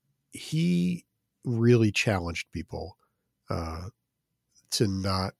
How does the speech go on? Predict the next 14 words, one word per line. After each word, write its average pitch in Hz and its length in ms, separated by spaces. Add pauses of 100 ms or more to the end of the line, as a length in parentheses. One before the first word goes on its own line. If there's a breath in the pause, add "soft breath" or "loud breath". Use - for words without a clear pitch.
(120)
accept - 720 (160)
the 107 80
symphony 92 600
as 95 180
it - 80
was. - 540 (580 soft breath)
And 101 140
one 156 180
of 185 60
the 143 80
things 117 220
that 107 120
he 120 380 (160)
said 95 500